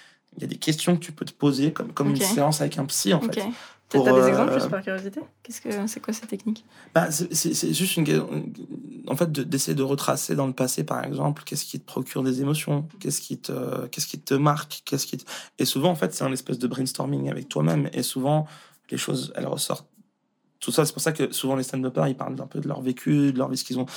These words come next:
Speaker 1: Et souvent, euh, on se dit, mais non, c'est des trucs méga personnels et tout. Et parce qu'en fait, c'est des trucs qui ont tellement marqué, émotionnellement parlant, euh, que t'as quelque chose à dire. T'as un sentiment à, à,
Speaker 2: Ouais, il y a un
Speaker 1: à,
Speaker 2: angle à
Speaker 1: un
Speaker 2: sortir,
Speaker 1: angle à
Speaker 2: ouais.
Speaker 1: sortir.
Speaker 2: Mm, mm.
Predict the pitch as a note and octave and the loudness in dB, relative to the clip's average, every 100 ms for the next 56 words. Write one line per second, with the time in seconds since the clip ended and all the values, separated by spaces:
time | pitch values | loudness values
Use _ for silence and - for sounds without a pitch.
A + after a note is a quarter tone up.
0 | - - - B2 - B2+ D3+ F3+ - - | -12 -6 2 2 2 0 2 0 0 -2
1 | C3+ C3 C3 - A#2+ - D#3 C#3+ - D3+ | 0 0 -2 -4 -6 -2 0 2 -2 -6
2 | - - - - - - C#3+ C#3 D3 E3 | -10 -18 -6 -4 -2 -2 -2 0 2 2
3 | D#3 - - F3 D#3 D3+ - - - C#3 | 0 -2 0 2 2 0 -2 -8 -6 0
4 | - D3 C#3 F#3+ - C#3+ - D3+ C#3 C3 | 0 0 0 0 2 0 -2 -4 -4 -2
5 | E3 E3 D3 C#3 - D#3+ D#3 - - C3 | 2 4 4 2 2 0 0 -8 -4 -2
6 | C3 - C#3 C3+ C3 C3+ D3 G#3+ - - | 0 0 -2 -4 -4 0 2 2 0 -18
7 | - _ - - C#3+ D#3 F3+ E3 D3 C#3+ | -20 _ -10 -8 -4 -2 0 0 2 2
8 | B2+ C3+ - D#3 D#3+ C3+ - D3+ D#3 D3+ | 2 -2 2 2 4 0 0 0 2 4
9 | E3 D#3 C#3 D3 - - - - - G3 | 6 4 2 0 -2 0 2 2 4 4
10 | E3+ F3 F#3 F3+ D#3+ D#3+ D#3+ - - D3+ | 4 4 2 2 2 2 2 0 4 6
11 | E3 D3 G3 - A3 F#3+ G#3+ | 6 4 2 -2 4 4 4